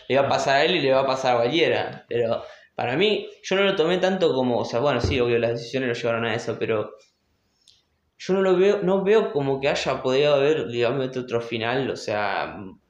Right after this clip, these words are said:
Speaker 1: con la cantidad de trauma que encima tuvo ese loco
Speaker 2: Claro.
Speaker 1: en el tema de la guerra, que eso también es re importante, para mí se le, se le podría haber dado un poco más de peso. Creo que se le dio, pero se le podría haber dado más peso a, a eso. Pasa que no sé si quería, si
Speaker 2: No,
Speaker 1: era
Speaker 2: sí, no
Speaker 1: necesario
Speaker 2: era, no
Speaker 1: para
Speaker 2: sé
Speaker 1: la
Speaker 2: si era
Speaker 1: historia,
Speaker 2: necesario para mí.
Speaker 1: pero yo creo que mucha de la,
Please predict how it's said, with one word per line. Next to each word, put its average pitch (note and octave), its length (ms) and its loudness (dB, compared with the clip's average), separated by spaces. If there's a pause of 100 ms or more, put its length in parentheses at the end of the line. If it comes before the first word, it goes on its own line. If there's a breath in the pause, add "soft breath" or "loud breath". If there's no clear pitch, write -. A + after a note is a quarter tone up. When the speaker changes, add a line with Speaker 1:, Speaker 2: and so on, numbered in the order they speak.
(240)
Speaker 1:
con A2+ 180 -2
la A2+ 60 -2
cantidad A#2 260 0
de B2+ 60 -4
trauma C3 300 -2
que A#2+ 360 -6
encima A2+ 300 -8
tuvo A#2 160 -2
ese - 160 -8
loco A#2+ 160 0
Speaker 2:
Claro. A#2+ 160 0
Speaker 1:
en A2+ 60 -4
el A#2 60 -8
tema B2 160 -2
de A#2 60 -2
la A2+ 140 0
guerra, B2+ 320 2
que B2+ 80 -2
eso B2 180 -6
también A#2 240 -2
es B2 60 -8
re B2 60 0
importante, A#2+ 600 -4 (200 loud breath)
para B2+ 120 0
mí E3+ 80 2
se - 220 -8
le, C3 300 -2
se C3 100 -6
le B2+ 80 0
podría C3 220 2
haber D3 100 2
dado C3+ 120 0
un C3 60 -8
poco B2+ 140 -4
más B2 140 0
de A2+ 80 -2
peso. - 260 -6 (220 loud breath)
Creo G#3+ 120 4
que A#3+ 60 4
se - 140 0
le D3+ 80 4
dio, F3 400 4
pero C#3 120 -2
se C#3+ 120 -2
le - 60 -8
podría F#3+ 180 0
haber F3 120 0
dado C#3 140 0
más A#2 260 -8
peso - 260 -10
a, E2 60 -4
a - 300 -8
eso. - 320 -14 (260 soft breath)
Pasa D3+ 200 -2
que D3+ 80 2
no D#3 80 0
sé E3+ 80 -4
si D3+ 180 -8
quería, C3 480 0
si - 120 -2
Speaker 2:
No, C3+ 60 4
Speaker 1:
era E3 100 4
Speaker 2:
sí, E3 40 2
no - 80 0
Speaker 1:
necesario E3 240 4
Speaker 2:
era, G3+ 140 4
no - 60 2
Speaker 1:
para C#3+ 120 4
Speaker 2:
sé G3 60 2
Speaker 1:
la F#3+ 60 2
Speaker 2:
si G3+ 60 6
era E3+ 120 4
Speaker 1:
historia, C3+ 200 4
Speaker 2:
necesario G2+ 240 0
para F#2+ 140 -6
mí. F2 60 -6
Speaker 1:
pero C3 120 2
yo E3+ 160 2
creo F3+ 200 2
que C3+ 180 2
mucha D#3+ 420 0
de D3+ 80 4
la, B2+ 200 -2